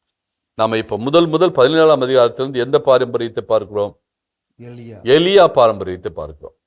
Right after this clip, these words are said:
Speaker 1: அப்ப இந்த ரெண்டுமே ஏற்கனவே நாம பார்த்த பதினாறாம் அதிகாரம் வரை பார்த்த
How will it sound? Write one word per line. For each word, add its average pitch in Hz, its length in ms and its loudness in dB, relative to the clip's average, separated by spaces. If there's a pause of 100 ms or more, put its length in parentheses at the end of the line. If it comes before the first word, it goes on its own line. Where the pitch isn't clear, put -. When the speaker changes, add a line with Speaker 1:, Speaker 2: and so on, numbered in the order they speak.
(520)
Speaker 1:
அப்ப 113 220 -6
இந்த 107 140 -4
ரெண்டுமே 160 680 -6 (1300)
ஏற்கனவே 131 460 0
நாம 117 260 0
பார்த்த 113 300 0
பதினாறாம் 117 480 0
அதிகாரம் 104 340 -2
வரை 131 160 -2
பார்த்த 117 680 -2